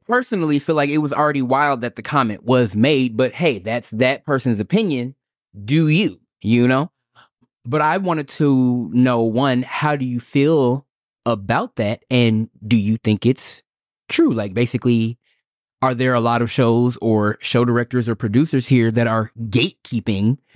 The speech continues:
basically, for their friends or for their drag children? Or, like, like you were saying, you like seeing new people come up as long as they're willing to work and grow and everything. But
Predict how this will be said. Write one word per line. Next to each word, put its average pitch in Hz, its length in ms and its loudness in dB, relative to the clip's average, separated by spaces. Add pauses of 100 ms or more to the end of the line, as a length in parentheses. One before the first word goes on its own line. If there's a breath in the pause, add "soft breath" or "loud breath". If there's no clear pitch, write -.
(120)
basically, 113 680 -4
for 117 420 0
their 127 160 2
friends 131 400 -2
or 107 120 0
for 113 280 0
their 117 480 0
drag 160 380 -2
children? 101 580 0 (400 soft breath)
Or, 104 500 -2 (680)
like, 117 500 0 (580)
like 127 240 -2
you 131 200 -4
were 180 80 0
saying, 131 240 -2
you 135 100 0
like 139 160 0
seeing 127 240 -2
new 123 100 2
people 120 240 -2
come 127 220 0
up 123 160 0
as 110 100 -8
long 120 160 0
as 113 80 -2
they're 120 140 -2
willing 117 300 -4
to 113 200 -6
work 120 280 -2
and 110 120 -2
grow 127 200 2
and 135 80 2
everything. 110 460 -2
But 104 200 -8